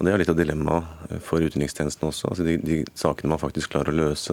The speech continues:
denne saken her som er løst riktig nok over veldig lang tid, men også saken med Marte Dalelv i Dubai, som ble løst ganske fort, er jo at hvis man ikke gjør noe, så vil jo, eh, kriseartikuleres veldig kontinuerlig. Ikke sant? Saker som får mye oppmerksomhet i media, hvor det, hvor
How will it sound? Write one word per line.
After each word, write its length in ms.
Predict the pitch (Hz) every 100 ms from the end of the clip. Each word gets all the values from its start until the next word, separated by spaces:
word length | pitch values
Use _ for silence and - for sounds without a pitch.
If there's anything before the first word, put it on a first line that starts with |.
| 95
denne 180 | 85 71
saken 280 | 76 71 80
her 60 |
som 100 | 76
er 80 | 78
løst 140 | 76 -
riktig 220 | 73 73
nok 40 | 76
over 160 | 78 73
veldig 120 | 76
lang 180 | 76 78
tid, 320 | - 107 135
men 140 | 87
også 160 | 71 -
saken 300 | 73 67 73
med 60 | 78
Marte 140 | - 78
Dalelv 300 | 76 76 76
i 20 | 76
Dubai, 300 | 80 107 131
som 120 | 85
ble 120 | 80
løst 160 | 78 -
ganske 180 | 67 -
fort, 380 | 92 - - - - - - - - - - -
er 80 | -
jo 80 | 78
at 40 | 82
hvis 100 | 101
man 100 | 92
ikke 240 | - -
gjør 180 | 98 78
noe, 220 | 110 160 90 - - -
så 240 | - 92 85
vil 180 | 78 73
jo, 200 | 85 90 87
eh, 880 | 90 85 82 82 85 90 87 - - -
kriseartikuleres 720 | 98 - - - 73 76 87
veldig 180 | 78
kontinuerlig. 520 | - 78 82 73 76 90 _ - - -
Ikke 120 | -
sant? 100 | 104
Saker 220 | - 87 -
som 100 | 78
får 200 | 82 80
mye 100 | 76
oppmerksomhet 400 | 78 76 78 76
i 40 |
media, 280 | 73 73 76
hvor 140 | 76
det, 160 | 78 76
hvor 140 | 73